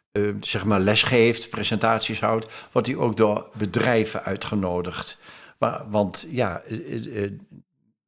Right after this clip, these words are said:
mensen werken bij bedrijven en worstelen met bepaalde zaken.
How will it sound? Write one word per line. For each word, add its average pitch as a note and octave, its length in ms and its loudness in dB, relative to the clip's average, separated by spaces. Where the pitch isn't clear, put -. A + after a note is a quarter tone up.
mensen A#2+ 320 4
werken G#2+ 340 2
bij G#2 180 4
bedrijven A2 600 0
en A#2+ 160 0
worstelen G#2+ 400 0
met F#2+ 180 0
bepaalde G2+ 420 -2
zaken. A2 440 0